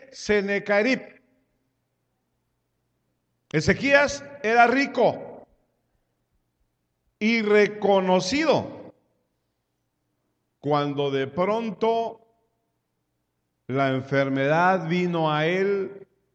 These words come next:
llevándolo al borde de la muerte. Porque claro, déjame decirte que los ricos y poderosos también se enferman.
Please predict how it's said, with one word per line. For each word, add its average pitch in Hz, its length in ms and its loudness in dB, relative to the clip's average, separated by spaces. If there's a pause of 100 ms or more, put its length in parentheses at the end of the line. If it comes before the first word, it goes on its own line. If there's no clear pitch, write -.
(840)
llevándolo 151 1080 -4 (720)
al 117 240 -4
borde 135 560 0
de 113 140 -4
la 104 120 -6
muerte. 95 680 -8 (1900)
Porque 107 300 -2
claro, 160 340 0
déjame 139 380 -4
decirte 147 600 -6
que 117 200 -8
los 107 220 -4
ricos 160 520 -8
y 123 60 -6
poderosos 120 960 -6 (720)
también 107 420 -2
se 107 120 -8
enferman. 113 680 -8